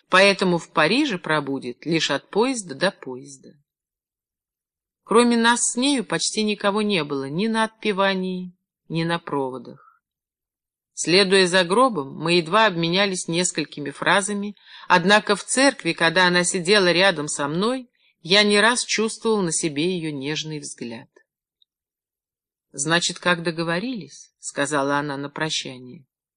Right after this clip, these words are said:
«до Пасхи ничего». «Да, но на Пасху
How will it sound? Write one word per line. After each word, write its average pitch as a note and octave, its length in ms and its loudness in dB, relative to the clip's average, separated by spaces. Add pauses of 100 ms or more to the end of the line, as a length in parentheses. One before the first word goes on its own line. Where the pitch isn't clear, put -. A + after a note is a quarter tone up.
(160)
«до D3 200 -4
Пасхи - 460 -2
ничего». F#3+ 680 -6 (840)
«Да, E3 280 0
но B2 160 -8
на C#3 160 -2
Пасху - 640 -4